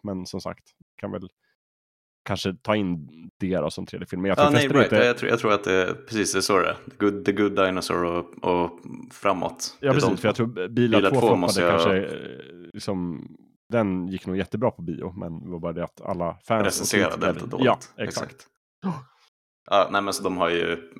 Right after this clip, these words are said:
Speaker 2: se-, tjugofem filmer och tjugotre av dem har gått bra, liksom. De har
Speaker 1: Ja.
Speaker 2: ju, de skulle ju kunna göra fem stycken bottennapp nu.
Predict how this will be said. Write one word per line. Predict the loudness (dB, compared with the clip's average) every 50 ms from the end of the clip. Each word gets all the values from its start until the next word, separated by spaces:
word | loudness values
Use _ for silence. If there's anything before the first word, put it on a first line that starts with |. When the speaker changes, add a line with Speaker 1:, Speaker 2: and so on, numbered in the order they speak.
| -12 -8
Speaker 2:
se-, | -4 -2 -2 -2 -2 -6 -8 -10 -12 -10 -8
tjugofem | -6 -6 -6 -4 -6 -6 -4 -2 -2 -2 -2 -2
filmer | -2 -2 -2 0 0 0 0 2
och | 2 0 -2 -4 -6 -12 -12 -8
tjugotre | -6 -6 -6 -4 -2 0 0 0 0
av | -2 -2
dem | -2 -2 -4 -4 -6 -10 -14 -18 _ _ _ _ _ _ _ _ _ _ _ _ _ _
har | -6 -4 -2
gått | -2 -4 -6 -4 0
bra, | 2 2 2 2
liksom. | 0 -4 -6 -8 -10 -10 -14 -18 _
De | -8 -6 -2
har | 0 0
Speaker 1:
Ja. | 0 0 -2
Speaker 2:
ju, | -4 -6 -12 _ _ _ _ _ _ _ _ _ _ _ _ _ _ _ _ _ _ _ _ _ _ _ _ _ _ _ -2
de | -2 -2
skulle | 0 0 0 0
ju | 0
kunna | 0 -2 0
göra | 0 -2
fem | 0 0 0 0 0 -2
stycken | -6 -6 -6 -4 -2 -2 -2 -2
bottennapp | -2 -4 -4 -2 -2 0 0 -2 -2 -6 -8
nu. | -6 -6